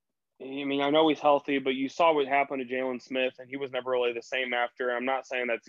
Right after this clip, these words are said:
guaranteed to happen, 'cause it's certainly not, but at the same time, even putting a chance to be, we think he's probably a top five pick, if not top three pick at, at risk for something that won't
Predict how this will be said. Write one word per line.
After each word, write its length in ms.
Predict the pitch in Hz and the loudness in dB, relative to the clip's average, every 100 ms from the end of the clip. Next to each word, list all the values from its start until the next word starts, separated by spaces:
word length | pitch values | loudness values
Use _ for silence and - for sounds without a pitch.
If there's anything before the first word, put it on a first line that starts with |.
| 107 | -6
guaranteed 440 | 120 123 113 123 110 | -2 -2 -4 -8 -4
to 40 | |
happen, 340 | 120 123 117 | 0 0 0
'cause 200 | 110 117 | -8 -8
it's 120 | 110 - | -4 -2
certainly 280 | 127 120 | 0 -2
not, 280 | 110 120 117 | -2 0 0
but 100 | - | -2
at 60 | 113 | -4
the 60 | |
same 220 | - 131 120 | -2 -2 0
time, 340 | 127 127 120 - _ _ _ _ - _ | -2 0 -2 -8 _ _ _ _ -20 _
even 240 | 139 147 139 | 2 2 2
putting 280 | 160 156 139 | 2 4 4
a 100 | 123 | 2
chance 460 | - 139 135 - | 2 2 2 -2
to 100 | 139 | -2
be, 440 | 131 127 123 120 - | 2 2 2 0 -6
we 380 | 123 110 143 143 | -14 -4 -2 0
think 180 | 139 | -2
he's 120 | 123 - | -4 0
probably 340 | 139 131 117 | 2 4 2
a 80 | 110 | 2
top 280 | 147 131 - | 2 2 4
five 180 | 127 - | 2 2
pick, 160 | 135 131 | -2 0
if 140 | 135 | -4
not 240 | 139 127 123 | -2 -2 -2
top 220 | 165 165 - | -2 -2 -4
three 240 | 131 135 - | -2 -2 0
pick 220 | 143 143 | -2 -2
at, 100 | 135 123 | -4 0
at 200 | 120 113 | -2 0
risk 380 | 123 127 - - _ _ _ _ _ _ - | -2 -2 -6 -20 _ _ _ _ _ _ -6
for 380 | 123 120 113 - | -2 -2 -2 -2
something 360 | 139 131 127 | -4 -2 0
that 180 | 123 120 - | 0 0 -6
won't 420 | 135 143 139 | 0 2 2